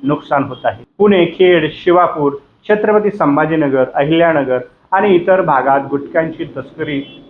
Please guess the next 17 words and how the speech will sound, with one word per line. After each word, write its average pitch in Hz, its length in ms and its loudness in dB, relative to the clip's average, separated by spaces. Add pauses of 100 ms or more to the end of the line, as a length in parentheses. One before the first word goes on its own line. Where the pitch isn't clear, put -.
(140)
जोरात 156 320 2
आहे. 131 420 -4
नुकतेच 165 400 -2
रायगड 156 540 2 (580)
पोलिसांनी 185 520 2
एक 170 180 -2
कोटी 170 240 2
रुपयांचा 151 600 0
गुटखा 147 280 -2
जप्त 151 340 -4
केला 139 220 0
होता, 123 220 0
पण 190 240 -2
अशा 170 320 0
कारवाया 156 760 2
मर्यादित 143 480 0
राहतात. 131 360 -2